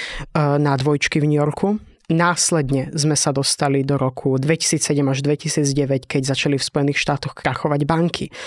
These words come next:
Keď sa pozrieme na to, ako sa správali akciové trhy, v ktorých má veľa Američanov uloženú veľkú časť svojho bohatstva, na polovicu padli. Keď sa pozrieme na to, ako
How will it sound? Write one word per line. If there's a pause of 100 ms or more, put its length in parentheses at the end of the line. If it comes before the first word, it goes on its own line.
(140)
Keď
sa
pozrieme
na
to,
ako
sa
správali
akciové
trhy,
v
ktorých
má
veľa
Američanov
uloženú
veľkú
časť
svojho
bohatstva, (320)
na
polovicu
padli. (240)
Keď
sa
pozrieme
na
to,
ako